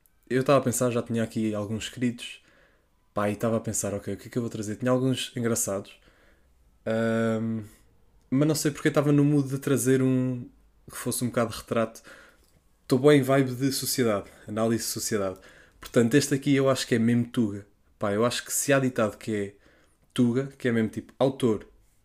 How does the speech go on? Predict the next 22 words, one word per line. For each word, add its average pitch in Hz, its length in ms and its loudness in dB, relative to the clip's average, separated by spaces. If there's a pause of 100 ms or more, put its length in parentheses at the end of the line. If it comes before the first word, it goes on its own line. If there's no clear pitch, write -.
(400)
povo 139 260 0
tuga, 107 380 -6 (560)
é 131 100 4
este. 127 460 2 (300)
Tipo, 98 500 -10 (720)
pá, - 180 -10 (160)
vou 110 200 0
já 117 160 4
dizer 123 340 2
que 127 300 -2 (240)
<coughs> 160 400 6 (1160)
peço - 220 -4
desculpa, 117 340 -8 (500)
mas 117 1120 2 (560)
o 117 240 2
provérbio 110 500 -2
barra 101 260 -4
ditado 101 380 -4
barra 98 380 -6 (160)
whatever 107 380 -4 (680)
é 113 160 4
o, 113 580 2